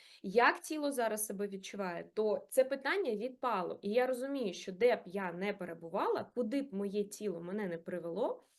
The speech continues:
йому буде безпечно. І я вважаю, що це дуже круто. І так само це стосується і бізнесу, так само це стосується і наших стосунків,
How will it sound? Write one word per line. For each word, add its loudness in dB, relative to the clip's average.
йому 2
буде -2
безпечно. 0
І 0
я 2
вважаю, 2
що 0
це -4
дуже -4
круто. -10
І 0
так 0
само -2
це -2
стосується -6
і -2
бізнесу, -4
так -4
само -2
це -8
стосується -4
і -6
наших -4
стосунків, -4